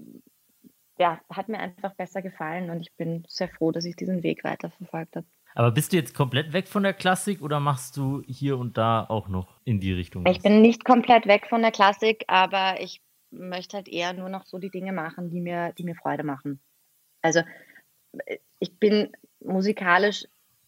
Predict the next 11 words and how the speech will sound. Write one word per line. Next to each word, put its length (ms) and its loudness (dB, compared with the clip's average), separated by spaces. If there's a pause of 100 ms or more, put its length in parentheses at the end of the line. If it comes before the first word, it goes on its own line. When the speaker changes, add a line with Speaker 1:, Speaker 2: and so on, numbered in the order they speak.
(560)
Speaker 1:
so 180 4
breit 400 2
aufgestellt, 880 -2
wie 160 -6
auch 120 -8
irgendwie 360 -12
die 100 -10
Nachfrage 680 -10
ist. 140 -18
Ich 60 -20
mache 200 -12